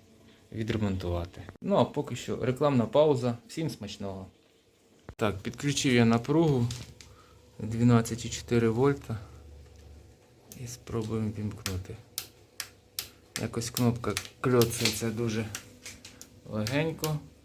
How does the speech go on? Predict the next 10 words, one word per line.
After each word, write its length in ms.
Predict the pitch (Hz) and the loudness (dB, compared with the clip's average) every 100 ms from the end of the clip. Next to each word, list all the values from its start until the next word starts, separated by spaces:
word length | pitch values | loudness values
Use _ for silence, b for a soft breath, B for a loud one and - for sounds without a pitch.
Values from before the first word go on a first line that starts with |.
| - - - - - - - | -20 -20 -20 -20 -20 -14 -8
і 40 | 110 | -2
реакції 540 | 110 120 - - 110 | 0 -2 -6 -10 -8
жодної. 460 | 101 92 90 - - - - | -6 -6 -8 -12 -18 -18 -2
Так, 200 | 117 107 - | -2 -2 -6
перевіримо 760 | - 135 151 139 135 123 117 113 | -2 2 4 6 6 6 6 4
стабілізатор 960 | 110 - 113 110 113 110 110 107 107 - | 2 -2 0 2 0 2 2 0 -2 -4
сімдесят 480 | 113 113 - 110 | -4 -4 -6 -6
вісім 400 | 110 110 - 104 | -4 -4 -4 -4
нуль 220 | 101 101 104 - | -2 -4 -8 -2
п'ять. 400 | 131 160 - | 0 0 -2